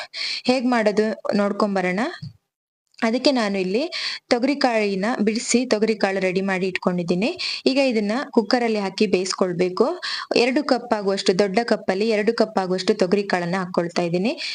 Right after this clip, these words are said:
ನೀವು ಜನ ಜಾಸ್ತಿ ಇದ್ರೆ ಜಾಸ್ತಿ ಕೂಡ ಮಾಡ್ಕೊಳ್ಬೋದು. ಇದನ್ನ ನಾನು ಒಂದ್ರಿಂದ ಎರಡ್ ಸಾರಿ ಚೆನ್ನಾಗಿ ತೊಳ್ಕೊಳ್ಬೇಕು. ಹಸಿ ಕಾಳಾಗಿರೋದ್ರಿಂದ,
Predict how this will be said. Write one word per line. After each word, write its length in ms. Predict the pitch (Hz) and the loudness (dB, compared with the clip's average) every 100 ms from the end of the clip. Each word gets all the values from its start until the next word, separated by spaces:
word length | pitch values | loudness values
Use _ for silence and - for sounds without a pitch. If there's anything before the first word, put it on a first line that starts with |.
| - | 0
ನೀವು 240 | 254 269 | 2 2
ಜನ 260 | 262 226 214 220 | 0 2 2 2
ಜಾಸ್ತಿ 340 | 196 196 - | 0 0 0
ಇದ್ರೆ 200 | 190 214 | 2 2
ಜಾಸ್ತಿ 360 | 220 185 180 196 | 2 0 2 0
ಕೂಡ 180 | 190 185 | 2 2
ಮಾಡ್ಕೊಳ್ಬೋದು. 800 | 185 170 170 185 175 175 185 339 - - - | 0 -2 -2 -4 -2 -2 0 -2 -4 -4 0
ಇದನ್ನ 260 | 269 285 | 0 2
ನಾನು 300 | 269 214 196 | 0 0 -2
ಒಂದ್ರಿಂದ 600 | 285 - 220 220 226 220 | -2 0 0 0 0 0
ಎರಡ್ 240 | 208 185 180 | 0 0 0
ಸಾರಿ 240 | 202 190 | 0 0
ಚೆನ್ನಾಗಿ 420 | 233 208 196 196 | 0 0 0 0
ತೊಳ್ಕೊಳ್ಬೇಕು. 720 | 220 226 220 202 185 170 170 226 339 | 0 0 0 -2 0 -2 0 0 0
ಹಸಿ 360 | - 240 233 277 | -2 0 2 2
ಕಾಳಾಗಿರೋದ್ರಿಂದ, 840 | 233 202 190 180 180 180 180 | 2 0 0 0 0 2 2